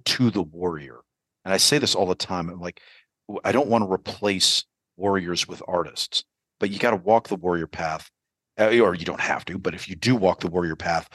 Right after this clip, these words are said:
art is a help to you. It doesn't need to replace the warrior side or the things you've done. It's, "No, I walked this and now I can unpack." And art has that ability to unpack things in a healthy way. Is that how you feel? Or do you feel like now with this self-realization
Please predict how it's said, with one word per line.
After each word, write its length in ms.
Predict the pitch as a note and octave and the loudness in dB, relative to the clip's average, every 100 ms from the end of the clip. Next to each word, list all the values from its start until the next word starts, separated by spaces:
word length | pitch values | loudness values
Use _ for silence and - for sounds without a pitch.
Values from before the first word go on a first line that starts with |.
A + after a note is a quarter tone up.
| - _ | -20 _
art 240 | A#2+ A#2+ - | 6 6 6
is 160 | A2 G2 | 2 2
a 120 | E2+ - | -2 -2
help 260 | D#3 E3+ - - | 2 2 2 -6
to 140 | - | -6
you. 300 | E2+ C#2 B1 - _ _ _ _ _ | -6 -8 -12 -14 _ _ _ _ _
It 100 | G#2+ | 0
doesn't 240 | C3 A#2 B2 | 2 2 2
need 140 | A2 | 0
to 120 | F#2+ | 0
replace 540 | F#2 - - C#3+ C#3+ - | -2 -2 0 2 2 0
the 100 | F#2+ | -2
warrior 440 | E2+ F2+ D#2+ D2 | 2 0 0 -2
side 360 | - E2 D2 D2+ | -4 -2 -4 -6
or 60 | F2 | -14
the 100 | - | -12
things 280 | - E2+ D#2+ | -6 -4 -6
you've 140 | D2+ | -8
done. 260 | F2 E2 F2 - - _ | -6 -6 -8 -14 -20 _
It's, 280 | G#2+ - - | 0 0 0
"No, 120 | D3+ | 4
I 60 | F2 | 4
walked 380 | D#2+ F#2 F#2+ - | 4 2 2 0
this 200 | G2+ D#2+ | 0 2
and 100 | G2 | 2
now 160 | F#2+ | 2
I 60 | F#2+ | 2
can 160 | F#2 | -2
unpack." 680 | F2 F2 - - A2 - - _ _ _ | -10 -10 -10 -8 -10 -10 -20 _ _ _
And 120 | - F2+ | -14 2
art 200 | G2+ F#2+ | 2 4
has 200 | G2 E2+ | 0 2
that 140 | F2+ | 0
ability 420 | E2+ G2 F#2 F2+ | 0 2 2 2
to 100 | E2+ - | -6 -10
unpack 540 | E2+ D2+ - G2 F#2+ | -10 -10 -8 -8 -8
things 420 | - D#2+ D2 D2+ - _ _ - | -8 -8 -8 -12 -12 _ _ -8
in 100 | F2+ | -8
a 60 | |
healthy 360 | E2+ E2+ - D#2+ | -6 -10 -8 -12
way. 380 | D2 C#2+ B1+ _ _ _ _ _ _ _ _ _ _ - | -10 -12 -12 _ _ _ _ _ _ _ _ _ _ 0
Is 140 | A#2+ | 4
that 180 | D3 E3+ | 4 2
how 140 | F3 | 2
you 220 | F3 B2 D3 | 2 0 -6
feel? 300 | - D3+ D3 | 0 2 4
Or 140 | A2+ | 2
do 120 | G2 | 0
you 120 | G#2+ B2 | -6 -6
feel 300 | - C3 A2 | 2 4 6
like 240 | G2 - | 4 2
now 500 | F#2 G2+ G#2 D#2+ D#2+ | 0 2 2 0 -4
with 160 | E2+ E2+ | -8 -2
this 160 | G2 | 0
self-realization 1160 | - - G2+ - G2+ F#2 F2 F#2 F#2 F2+ E2 D#2 | 2 4 2 0 -4 0 0 2 2 2 0 -12